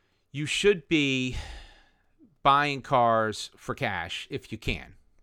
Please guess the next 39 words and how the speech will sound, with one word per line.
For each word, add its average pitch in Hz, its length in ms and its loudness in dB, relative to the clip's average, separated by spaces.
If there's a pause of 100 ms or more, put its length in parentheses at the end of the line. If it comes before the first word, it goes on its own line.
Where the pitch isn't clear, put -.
right? 104 340 -4
That's 139 260 -2
the - 100 -12
key. 90 460 -4
I 117 60 -10
mean, 120 280 -6
so 131 320 2
if, - 280 -12 (220)
you 147 160 -2
know, 117 160 0
if 127 160 -6
you're, 135 140 -2
if - 200 -8
you're 123 80 -4
saving 165 420 0
your 147 120 -4
money, 131 340 2
part 151 320 4
of 151 60 -2
your 139 100 2
savings, 120 520 0
whether 107 200 0
it's 101 100 -8
an 110 80 -2
emergency 120 340 -2
fund 113 220 -2
or 110 40 -2
whatever, 107 340 2 (340)
you 135 120 2
wanna 160 220 6
be 139 120 2
working 127 340 4
towards 117 320 0
buying 113 320 8
your 107 140 0
next 98 240 -2
car, - 400 0 (100)
right? 104 220 -2
So 117 380 4